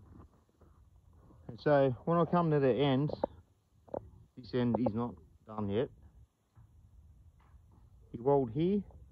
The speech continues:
the other side, and you work your way in. Skip a couple, weld the other side, and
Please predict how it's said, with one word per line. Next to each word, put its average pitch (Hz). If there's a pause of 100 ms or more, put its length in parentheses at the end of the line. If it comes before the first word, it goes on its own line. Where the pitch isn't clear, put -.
(880)
the 120
other 120
side, 98 (1160)
and 123
you 123
work 131
your 127
way 123
in. 101 (440)
Skip -
a 123
couple, 135 (920)
weld 123
the 117
other 110
side, 98 (880)
and 156